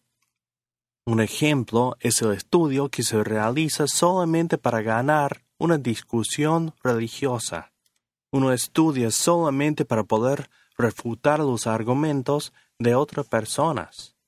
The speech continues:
Debemos poder enseñar a otros y corregir a los que estén equivocados, pero siempre tenemos que tener en cuenta que lo más importante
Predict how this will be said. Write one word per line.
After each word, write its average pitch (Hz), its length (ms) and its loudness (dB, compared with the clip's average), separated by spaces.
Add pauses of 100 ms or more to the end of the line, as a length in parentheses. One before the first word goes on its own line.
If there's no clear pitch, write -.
(380)
Debemos 120 760 2
poder 113 380 0
enseñar 104 520 -2
a 98 60 0
otros 95 500 -4
y 113 80 -10
corregir 117 600 0
a 117 60 0
los 104 240 -2
que - 100 -4
estén 107 260 -4
equivocados, 147 960 -6 (300)
pero 139 160 0
siempre - 520 -2
tenemos 147 440 0
que 127 160 0
tener 127 320 0
en 147 100 -4
cuenta 123 540 -2 (260)
que 147 100 2
lo 131 140 2
más 175 320 0
importante 143 1000 0